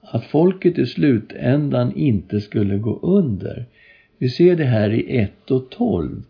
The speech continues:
Visst har du alltid varit till, Herre, min Gud, min helige. Vi ska inte dö. Herre, till en dom har du satt dem,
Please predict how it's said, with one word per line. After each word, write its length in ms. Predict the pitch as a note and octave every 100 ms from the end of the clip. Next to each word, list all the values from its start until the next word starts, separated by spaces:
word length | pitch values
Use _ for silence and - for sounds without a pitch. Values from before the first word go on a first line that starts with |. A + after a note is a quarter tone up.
| _ _ _ _ _ _ _ _ _ _ _ _
Visst 380 | - F#3 A3 -
har 260 | - D#3+ C#3+
du 320 | C3 B2 -
alltid 840 | - D#3+ A#2 F2 F#2+ - A#2 G#2 G2
varit 600 | G#2+ G2+ F#2+ F#2+ F#2+ -
till, 560 | - G#2+ G2+ F2 E2+ F2+
Herre, 680 | - A2 F2+ D#2+ F#2 F2 E2+ - _ _
min 440 | - G#2 G2+ G2+ G#2+
Gud, 680 | B2 C#3+ C#3 C#3 C3+ C3 -
min 280 | C3 G2+ F#2
helige. 960 | F#2 - G2+ F#2 E2 E2+ G#2+ G2+ G2+ A#2+ _ _ _ _ _ _ _
Vi 280 | - D3 F3
ska 400 | C#3+ - G2 D#2+
inte 420 | F2+ F2+ F2+ - F2+
dö. 720 | G2 D#3+ F3+ D3 E2+ E2 A#2 - _ _ _ _ _ _ _
Herre, 360 | _ C#3+ C#3 C#3
till 240 | C3+ C#3
en 240 | B2+ B2 A#2+
dom 460 | F3+ G3 C3+ G#2+
har 260 | F#2 G#2+ B2+
du 160 | A#2+ A#2
satt 520 | - F#3 F#3 - -
dem, 400 | G#2 D#2 -